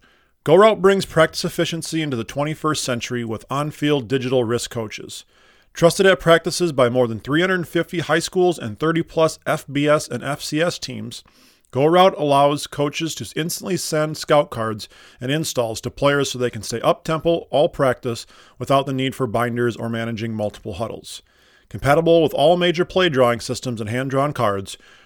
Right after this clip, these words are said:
GoRoute teams routinely double or triple their practice reps daily. If you value practice time and want the best preparation,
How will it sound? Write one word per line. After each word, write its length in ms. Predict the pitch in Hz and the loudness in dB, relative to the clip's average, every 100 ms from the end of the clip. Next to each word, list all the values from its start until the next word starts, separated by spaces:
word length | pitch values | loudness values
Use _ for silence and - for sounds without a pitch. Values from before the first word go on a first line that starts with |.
| - | 0
GoRoute 380 | 139 165 180 - | 6 8 8 6
teams 260 | 175 175 131 | 0 -2 -4
routinely 440 | - 170 165 139 | -4 -2 -2 2
double 280 | 143 175 185 | 4 6 4
or 80 | 180 | 2
triple 340 | - 180 175 | -2 -2 0
their 120 | 170 | 0
practice 480 | 170 175 165 135 - | 2 4 4 0 -2
reps 240 | 123 - 120 | -2 -2 -2
daily. 400 | 117 107 87 - _ _ _ _ - | -2 -4 -8 -18 _ _ _ _ -12
If 140 | 101 | -2
you 120 | 160 | 0
value 360 | 175 180 180 180 | 6 6 6 4
practice 380 | 170 175 139 - | 4 4 2 -8
time 380 | 127 117 117 - _ _ | -6 -4 -6 -12 _ _
and 100 | 123 | -8
want 120 | 123 113 | -6 -6
the 80 | |
best 340 | 104 139 156 - | 0 2 2 2
preparation, 760 | 165 165 143 120 - 127 123 | 0 2 4 2 2 -6 -10